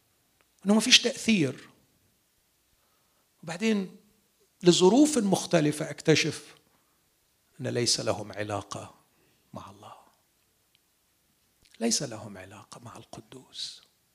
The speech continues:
هذه العلاقة المرهبة، هذه العلاقة اللي أحيانًا بتكون تخفض التشامخ،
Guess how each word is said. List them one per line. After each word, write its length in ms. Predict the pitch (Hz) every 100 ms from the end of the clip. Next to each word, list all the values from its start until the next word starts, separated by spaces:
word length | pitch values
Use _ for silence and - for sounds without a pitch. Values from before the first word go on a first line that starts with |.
| _ _ _ _ _ _ _ _ _ _ _ _ _ _ _ -
هذه 220 | 196 170
العلاقة 520 | 156 131 156 147 -
المرهبة، 720 | 143 131 135 123 - 135 107 - _ _ _ _ _ _ _ _ _ _ _ _ _ _ _ _ - - - - -
هذه 260 | 240 233
العلاقة 840 | 214 160 185 202 - 185 180 - - - - _ _
اللي 180 | 180 147
أحيانًا 680 | 143 - 165 151 147 143 139 127 - -
بتكون 680 | 135 - 143 127 123 120 - _ _ _ _ _ _ _ _ _ _ _ _ _ _ _ _ _ _ _
تخفض 480 | - - - - 120
التشامخ، 1120 | 117 - - - 165 147 139 110 104 - -